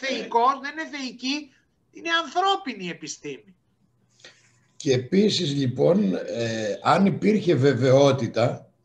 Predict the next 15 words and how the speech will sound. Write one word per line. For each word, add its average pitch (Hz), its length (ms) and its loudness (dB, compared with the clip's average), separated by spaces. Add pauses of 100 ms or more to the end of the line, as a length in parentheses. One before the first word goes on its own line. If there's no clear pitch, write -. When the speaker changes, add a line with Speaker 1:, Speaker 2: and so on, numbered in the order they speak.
(160)
Speaker 2:
για 240 180 4
οτιδήποτε, 196 720 2 (460)
για 165 200 2
οποιαδήποτε 185 680 2
επιστημονική 131 720 2
εξέλιξη, 127 560 0
αν 185 320 2 (560)
μπορούσαμε 156 680 4
να 135 280 2
έχουμε 160 480 4
απόλυτη 147 640 6
απόδειξη 131 640 2
όπως 120 280 0
τα 120 140 -4
μαθηματικά, 104 760 -4